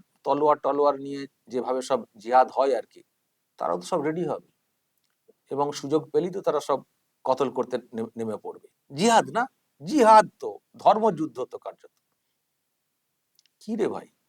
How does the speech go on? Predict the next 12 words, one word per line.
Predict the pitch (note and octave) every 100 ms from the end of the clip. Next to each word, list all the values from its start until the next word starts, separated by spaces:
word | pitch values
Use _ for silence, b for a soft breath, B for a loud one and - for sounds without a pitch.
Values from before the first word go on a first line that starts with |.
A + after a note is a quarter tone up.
| _ _
এ | E3 -
কি | G#3+ B3
নেতা? | G#3+ B2+ - - _ _ _ _ _ _ _ _ _ -
এরা | A3+
কি | A3 - C#4+ D#4
নেতা? | D4+ - D3 - - _ _ _ _ _ _ _ _ _ _ _ _ _ _ _ _ -
বাংলা | B2 D3 F#3 G#3+
ভাষাও, | F3 F#3 A3 G#3 F3+ - _ b b
মানে | C3 C3
বাংলা | C3 C#3+ F3 G3+ F#3 D3+ B2+ A#2 _
ভাষা | - D3 D4
বাঁচাও, | D3 D#3 A3 E3